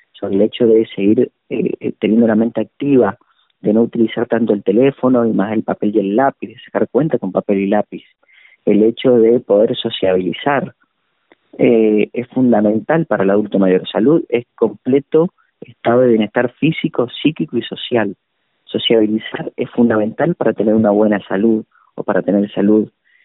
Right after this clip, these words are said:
El hecho de tener una dieta sana, una dieta que sea, eh, rica en, en pescados,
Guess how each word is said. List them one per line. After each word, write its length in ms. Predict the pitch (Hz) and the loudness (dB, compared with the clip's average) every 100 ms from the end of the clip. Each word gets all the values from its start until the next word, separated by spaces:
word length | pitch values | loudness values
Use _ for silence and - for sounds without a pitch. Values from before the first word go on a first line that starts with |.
| _ | _
El 120 | 113 | -2
hecho 160 | 110 113 | 0 0
de 80 | 104 | 0
tener 160 | 104 | 2
una 180 | 110 104 | 4 4
dieta 580 | 104 131 131 127 98 107 _ _ _ _ - | 4 2 2 0 -6 -6 _ _ _ _ -6
sana, 420 | 117 131 107 90 _ _ _ _ - | -2 0 0 -2 _ _ _ _ -6
una 160 | 110 | 0
dieta 320 | 101 113 - 113 | 2 2 0 -2
que 140 | 98 - | -4 -2
sea, 380 | 107 107 110 127 _ _ _ | 0 2 0 -4 _ _ _
eh, 340 | - 117 104 107 | -4 0 2 0
rica 520 | - 113 113 113 110 | 0 -2 0 0 0
en, 160 | 98 92 | 0 0
en 120 | - - | -2 -8
pescados, 840 | - - 120 120 113 110 104 98 | -12 -8 -2 2 2 2 2 -2